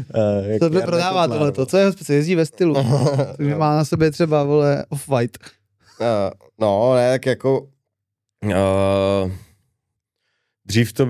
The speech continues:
Speaker 1: dřív to byla taková ta, jako, když jsem byl mladší, takovej ten jako pushing, že jsi měl vždycky jako s-, tam to jel prostě rozendat, vole, a z toho už jsem jako zmoudřel.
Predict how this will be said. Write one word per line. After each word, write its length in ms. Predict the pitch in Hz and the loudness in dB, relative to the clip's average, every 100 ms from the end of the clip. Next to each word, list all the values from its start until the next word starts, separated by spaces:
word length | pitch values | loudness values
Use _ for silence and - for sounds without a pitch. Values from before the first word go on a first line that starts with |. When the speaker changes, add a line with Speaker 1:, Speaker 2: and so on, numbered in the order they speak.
| 117 120 | 0 -2
Speaker 1:
dřív 260 | 107 110 | 0 0
to 100 | 135 | 0
byla 200 | 120 127 | 2 2
taková 420 | 120 117 123 120 117 | 0 0 0 0 0
ta, 220 | 127 120 | 0 0
jako, 440 | 107 127 127 123 123 | 0 0 2 2 0
když 160 | 113 107 | -2 -2
jsem 180 | 127 | 0
byl 140 | 123 123 | 2 2
mladší, 360 | 120 113 - | 2 0 0
takovej 340 | 123 113 120 117 | 0 2 0 2
ten 140 | 123 | 0
jako 200 | 120 120 | 0 -2
pushing, 540 | 101 113 - 123 123 113 | -4 -4 0 0 0 0
že 120 | 107 | 2
jsi 60 | |
měl 200 | 113 120 110 | 2 2 2
vždycky 400 | 113 110 - 127 | 0 -2 -2 0
jako 380 | 120 113 123 113 | 0 0 -2 -2
s-, 100 | 98 | -4
tam 300 | - 117 117 | -2 0 0
to 160 | 104 120 | 0 2
jel 160 | 120 | 2
prostě 380 | - 110 - 127 | 0 -4 0 0
rozendat, 600 | 113 101 110 110 113 110 | 0 0 0 2 2 0
vole, 320 | 120 117 117 117 | 0 2 4 2
a 220 | 117 113 | 2 0
z 80 | - | 0
toho 200 | 113 113 | 0 0
už 100 | 110 | -2
jsem 140 | 120 | -2
jako 220 | 113 131 | 0 -2
zmoudřel. 600 | 117 113 104 98 110 120 | 0 0 0 -2 0 0